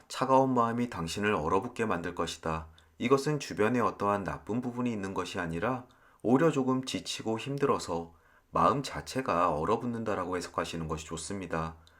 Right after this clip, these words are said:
다음 주 일이나 생활에 지쳐서 마음이 조금 얼어붙을 때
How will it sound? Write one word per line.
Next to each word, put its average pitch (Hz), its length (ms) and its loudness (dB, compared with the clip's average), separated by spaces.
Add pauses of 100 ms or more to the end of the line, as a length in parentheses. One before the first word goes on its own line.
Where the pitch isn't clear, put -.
(300)
다음 113 340 8
주 135 340 -2 (240)
일이나 113 520 0
생활에 120 480 -4
지쳐서 90 600 -4 (240)
마음이 82 280 2
조금 85 240 -2
얼어붙을 80 540 -6
때 71 200 -8